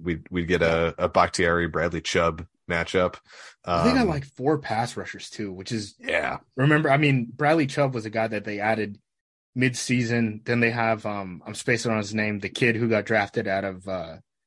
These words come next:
Speaker 2: U C L A. I'll look it up right now. Um, I mean, yeah, Jalen Phillips.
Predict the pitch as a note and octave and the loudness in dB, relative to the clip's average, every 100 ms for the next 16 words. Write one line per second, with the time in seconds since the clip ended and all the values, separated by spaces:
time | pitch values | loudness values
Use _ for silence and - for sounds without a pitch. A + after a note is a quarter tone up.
0 | _ _ - A#2+ A#2+ B2 G2+ G#2 G#2+ G#2 | _ _ -6 -2 0 0 2 2 2 0
1 | G#2 - F#2+ F#2 E2 D#2 E2 E2+ D#2 _ | -4 -12 -10 -10 -10 -12 -12 -14 -16 _
2 | _ - G#2 G2 G2+ G2 F#2 G2+ _ _ | _ -10 -2 0 0 0 -2 -6 _ _
3 | _ _ _ _ _ _ _ _ - A2+ | _ _ _ _ _ _ _ _ -6 -4
4 | A2+ G2+ B2+ B2 G#2+ B2 A#2 A2+ A#2 A#2 | -4 -2 4 4 4 2 2 2 2 2
5 | A#2 - | -2 -14